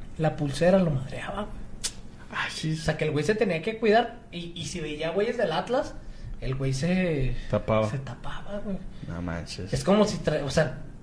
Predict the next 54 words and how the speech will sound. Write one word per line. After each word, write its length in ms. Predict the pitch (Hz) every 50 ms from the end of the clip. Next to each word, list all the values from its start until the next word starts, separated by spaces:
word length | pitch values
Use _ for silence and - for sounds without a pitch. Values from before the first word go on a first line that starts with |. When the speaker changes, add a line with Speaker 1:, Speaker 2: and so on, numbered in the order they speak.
| - -
Speaker 1:
está 260 | - - - - - -
cabrón 340 | - 180 202 214 208 208 202
porque 240 | 240 - - - 190
dices 420 | 190 165 175 160 - - - - - -
Speaker 2:
Hasta 300 | - - - - 113 -
come 240 | 123 123 123 120
jicle, 500 | 107 - 113 113 120 - - 147 160 170 -
casi, 240 | - 156 131 127 127
casi. 340 | - - 113 123 - - 190
Speaker 1:
uno, 180 | 196 202 233 240
uno 260 | 226 208 226 240 214
que 80 | - 220
no 60 | 208
es 80 | 190 -
cholo, 280 | 208 208 240 254 240 220
¿va? 200 | 247 311 - - - - - - - - - - - - - - - - - - - - - -
Pues 160 | - 135 131 - -
te 100 | - 143
subes 300 | 143 160 165 180 185 -
al, 300 | 226 190 165 156 147 151
y 80 | 151 151
si 160 | - - 156
no 160 | 156 151 151
traemos 420 | 151 175 185 196 202 202 208 196 -
un 180 | 208 196 190
tatuaje 580 | - 208 208 202 - 160 147 156 180 180 - 196
o 80 | 170 160
algo 160 | 175 175 175
que 80 | 214
nos 160 | 208 196 165 180
identifique, 400 | 170 156 156 139 151 - - 196 -
pues 120 | - 151
no 80 | 139 131
tenemos 440 | 135 - 160 165 165 165 170 160 -
tanto 260 | 165 160 156 160 160
miedo, 420 | 160 139 135 156 - 254 254 240 -
pero 140 | 185 160
ese 100 | 143 127
Speaker 2:
Ajá. 80 | 98 165
Speaker 1:
güey 120 | 170 175
sí 180 | - - 185 185
lo 140 | 185 185 185
vivió 680 | 185 175 143 143 139 147 147 151 151 156 156 160 160 - - - - - - - - - -
Speaker 2:
En 140 | 120 120 113
carne 500 | - - 127 120 120 127 120 120 120 117
propia, 540 | 117 - 117 110 - - - - 123 110 92
Speaker 1:
Sí, 200 | 85 87 - -
Speaker 2:
vato. 140 | - 82 85 -
Speaker 1:
güey, 180 | 214 214 208 170
y, 200 | 170 185 190 185
y 280 | 185 180 185 185 - 170
además, 300 | 202 247 269 277 294 277
y 80 | 240 226
él 60 | 214